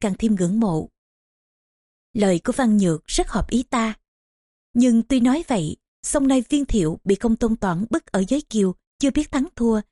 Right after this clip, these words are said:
cây đại thụ ấy cũng không dễ nhờ bóng mát.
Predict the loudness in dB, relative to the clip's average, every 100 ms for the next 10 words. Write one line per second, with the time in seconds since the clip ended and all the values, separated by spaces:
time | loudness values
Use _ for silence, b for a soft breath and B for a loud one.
0 | _ _ _ -4 0 0 0 -2 0 -2
1 | -2 -4 _ -4 0 0 0 0 2 2
2 | 0 -2 -2 -4